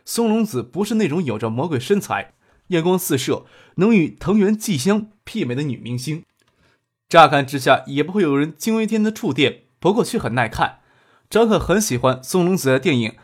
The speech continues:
《四月物语》中的青春形象，《四月物语》还要等到年终才会正式上映。当然，从张克的个人喜好出发，也有更好的选择。可惜松岛菜菜子进入麻辣教师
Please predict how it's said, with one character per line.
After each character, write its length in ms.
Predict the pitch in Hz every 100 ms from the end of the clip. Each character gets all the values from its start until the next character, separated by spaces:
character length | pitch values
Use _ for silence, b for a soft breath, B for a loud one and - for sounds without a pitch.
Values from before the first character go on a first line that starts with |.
| b
《四 200 | - -
月 120 | 208 175
物 200 | 202 180
语》 80 | 123
中 140 | 147
的 220 | 135 101
青 200 | - 208
春 140 | 180 180
形 220 | - 104
象， 180 | 120 107 - _ _ -
《四 300 | - 143 123
月 80 |
物 180 | 110 139
语》 200 | 110 104 b b
还 100 | -
要 80 | 202
等 220 | 196 120
到 160 | 123 107
年 260 | 131 165
终 80 | 220
才 160 | - 143
会 100 | 127
正 200 | 151 139
式 120 | 120
上 240 | - 135
映。 160 | 123 - _ _ _ _
当 160 | - 131
然， 260 | 104 104 b b b b
从 220 | - 202 226
张 160 | 254
克 80 | 214
的 60 | 170
个 120 | 214
人 100 | 226
喜 200 | - 120
好 140 | 120
出 180 | - 170
发， 320 | 156 165 - _ -
也 80 | 165
有 80 |
更 180 | - 269
好 120 | 123
的 40 | 123
选 220 | 127 104
择。 300 | - 98 - _ _ _ _
可 280 | - - 147
惜 260 | 127 151 -
松 220 | - 196
岛 140 | 156
菜 140 | 135 147
菜 160 | 151
子 320 | 127 113 104 b b b b
进 140 | - 220
入 140 | 180
麻 160 | 143 185
辣 160 | 196
教 200 | - 180
师 300 | 151 185 196